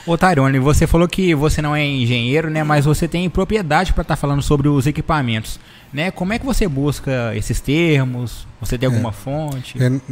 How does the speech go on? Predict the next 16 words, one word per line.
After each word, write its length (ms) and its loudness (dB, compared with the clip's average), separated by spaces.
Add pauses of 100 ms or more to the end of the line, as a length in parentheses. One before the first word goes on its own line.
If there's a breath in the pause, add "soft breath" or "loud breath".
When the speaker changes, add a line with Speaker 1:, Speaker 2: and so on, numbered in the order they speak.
Speaker 1:
Como 160 -10
é 60 -4
que 340 -10
Speaker 2:
na 140 -2
verdade, 380 4
assim, 200 2
eu 80 0
sou 140 4
de 140 -2
T 100 4
I, 360 0
sou 140 -4
de 120 0
tecnologia, 600 0
né? 200 -4
Então, 320 -2